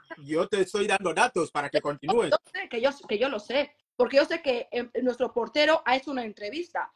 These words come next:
Speaker 2: Yo sé que en tanto jugado-, eh, creo que el capitán creo que también hizo una entrevista o algo así, yo lo sé. Ahora, yo te digo, ellos hacen, eh, entrevistas con quienes ellos quieren, no es una obligación.
Speaker 1: Sí,
Speaker 2: Como
Speaker 1: evidentemente, esto te lo compro,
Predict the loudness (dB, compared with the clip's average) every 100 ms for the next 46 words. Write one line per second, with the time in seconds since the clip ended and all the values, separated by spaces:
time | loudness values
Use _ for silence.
0 | _ _ -4 -2 -2 -2 -2 -4 -6 _
1 | -4 -2 0 2 4 4 2 -2 -4 -4
2 | -4 -8 -8 -4 -4 -4 -6 -6 -6 -6
3 | -6 -4 -2 -4 -6 -8 -10 -8 -2 2
4 | 4 4 0 -2 -12 _ -6 -4 -4 -6
5 | -12 -12 _ _ _ _ _ 4 6 8
6 | 4 0 -2 -2 -4 -6 -6 -8 _ -2
7 | 0 0 -4 -2 -4 -2 -6 -8 -14 _
8 | _ _ _ _ -6 -4 -2 -2 -2 -2
9 | -4 -6 -2 -2 -4 _ -10 -8 -8 -6
10 | -6 -4 -4 -2 -4 -6 -6 -2 -2 2
11 | 4 4 2 -2 0 0 -2 -4 -4 -4
12 | -6 _ -8 6 8 8 4 -4 2 2
13 | 2 -2 -2 -2 4 4 4 4 4 4
14 | 4 2 2 -6